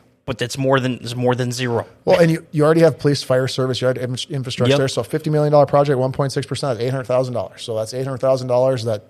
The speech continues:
Speaker 2: spreads the cost over
Speaker 1: Mm-hmm.
Speaker 2: everybody else. So even if you do some type of tif deal to get a nice project done there,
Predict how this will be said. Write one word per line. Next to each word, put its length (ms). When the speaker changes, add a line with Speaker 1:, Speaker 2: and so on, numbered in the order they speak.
Speaker 2:
spreads 360
the 80
cost 380
over 140
Speaker 1:
Mm-hmm. 80
Speaker 2:
everybody 220
else. 240
So 300
even 220
if 120
you 100
do 220
some 200
type 200
of 140
tif 240
deal 180
to 80
get 140
a 80
nice 320
project 480
done 180
there, 220